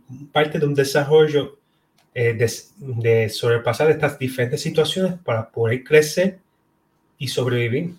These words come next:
básicamente, en mi vida. Y entonces los retos se intensificaron,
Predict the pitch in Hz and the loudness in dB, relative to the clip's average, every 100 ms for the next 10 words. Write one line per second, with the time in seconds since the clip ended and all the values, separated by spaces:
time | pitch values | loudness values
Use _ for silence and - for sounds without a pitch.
0 | _ 123 - 131 123 131 143 110 110 110 | _ -12 -10 -8 -4 -4 -6 -8 -6 -2
1 | 139 143 - _ _ _ _ _ _ _ | -2 -2 -6 _ _ _ _ _ _ _
2 | _ _ _ _ _ - 139 127 160 196 | _ _ _ _ _ 0 0 4 4 6
3 | 190 170 160 185 175 180 165 165 - 175 | 4 4 4 2 -2 -2 0 -2 -2 -4
4 | 165 156 123 127 147 | 0 4 4 4 -2